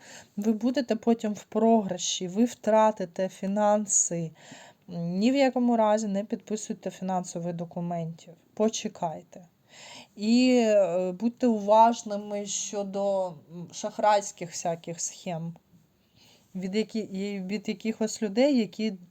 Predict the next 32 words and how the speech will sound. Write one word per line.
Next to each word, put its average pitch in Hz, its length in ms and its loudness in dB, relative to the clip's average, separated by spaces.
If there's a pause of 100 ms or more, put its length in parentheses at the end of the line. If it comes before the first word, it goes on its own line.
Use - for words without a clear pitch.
вам 196 560 -2
новознайомі. 190 1000 -4 (580)
І 170 60 -10
ще 220 240 0
ось 196 200 -4
на 202 100 -2
дні 196 220 -4
в 185 40 -2
мене 170 380 -4 (960)
сімка 190 440 -2
мечів, 185 420 -4
яка 185 200 -2
говорить 180 500 -6
про 175 160 0
обмани, 208 640 0 (560)
маніпуляції, 202 880 -2
шахрайства. 196 720 -4
Тому 262 400 -4 (720)
хто 247 220 4
попереджений, 262 880 2
той 202 260 -2
озброєний, 190 680 -2
тому 220 260 -4
будьте 220 320 -6
уважні. 254 560 0
Я 220 180 4
вам 196 220 -2
бажаю 180 400 -4
вдачі 170 480 -4
в 170 60 -16
цьому 170 340 -8
січні. 226 720 -10